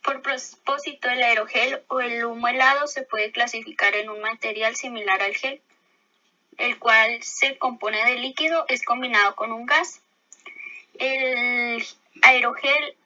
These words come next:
eh, cuenta también con formas partes de una gran variedad de composiciones y son usados en numerosas aplicaciones que incluye cromatografía, absorción, separación, almesa-, almacenamiento de gases,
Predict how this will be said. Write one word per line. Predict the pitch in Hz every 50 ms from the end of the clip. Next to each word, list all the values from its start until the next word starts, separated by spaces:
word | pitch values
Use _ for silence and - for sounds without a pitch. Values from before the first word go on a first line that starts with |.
| _
eh, | - 262 262 247 240 233 233 -
cuenta | - - 254 247 247 - 294 285
también | 311 294 269 247 226 226
con | - 247 254 262
formas | - - 240 247 247 247 254 269 269 -
partes | - 262 247 247 - - 254 262 262 - - 226
de | 254 254
una | 226 226 220 214 220
gran | 233 240 233 233 233
variedad | 233 240 240 247 226 220 214 202 196
de | - 233 -
composiciones | - 247 247 240 - 254 226 - 214 - - 269 294 311 349 403 - -
y | - 262 240
son | - 247 220 226
usados | 214 - - 233 226 220 247 277 277 - -
en | 247 240 233 226 220 - -
numerosas | 247 233 226 220 214 196 196 - - - -
aplicaciones | 240 220 - - 233 - 240 262 - - 294 302 320 330 330 -
que | - 254
incluye | 233 226 214 214 220 214 220 226 240 262 - - - - - - - _ _ _ _ _ _ _ _ _ _ _
cromatografía, | - 247 262 262 247 240 233 233 233 - 214 214 214 208 202 190 - - 254 254 277 285
absorción, | 294 - 233 - - - - 220 190 - - - 247 254 262 262
separación, | - 277 262 - 233 214 196 202 - - - 220 240 240 -
almesa-, | 233 247 247 247 233 233 - 226 208 208 208 190 - _ _ _ _ -
almacenamiento | - - 240 240 240 240 233 - 247 226 226 220 214 214 208 214 - 240 240
de | 247 240
gases, | 240 247 247 254 - - 320 349 - _